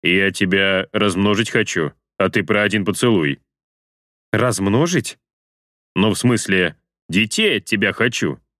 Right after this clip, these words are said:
Ты точно больной! Пошел ты знаешь куда, вскрикивает Василиса.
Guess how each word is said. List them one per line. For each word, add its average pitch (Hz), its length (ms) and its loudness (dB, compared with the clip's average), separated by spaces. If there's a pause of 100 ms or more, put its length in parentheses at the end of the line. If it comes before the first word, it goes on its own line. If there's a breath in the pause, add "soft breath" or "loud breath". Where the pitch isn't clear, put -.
(840)
Ты 123 140 4
точно 117 440 0
больной! 90 520 -2 (300)
Пошел 175 340 2
ты 151 120 2
знаешь 151 340 0
куда, 104 420 0 (420)
вскрикивает 90 600 0
Василиса. 87 680 -2